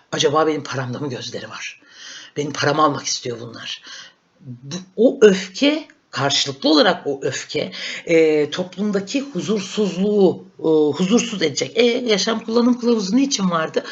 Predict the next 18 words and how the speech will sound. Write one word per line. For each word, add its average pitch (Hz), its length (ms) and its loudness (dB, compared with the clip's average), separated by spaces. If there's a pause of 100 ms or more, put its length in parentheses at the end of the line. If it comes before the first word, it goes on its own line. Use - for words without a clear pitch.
(220)
Allah 196 340 4
bize 190 220 2
bu 214 120 -2
dini 226 240 2
niye 240 180 8
gönderdi? 165 460 0
Mutlu 214 320 0
ve 214 60 2
huzurlu 208 400 0
yaşayalım 151 560 -2
diye. 127 160 -8 (280)
Hep 262 240 2
birlikte 202 340 0
yaşayalım 160 580 0
diye." - 200 -10 (380)
E, 226 400 2 (140)
e, 190 500 4
sen 220 500 -2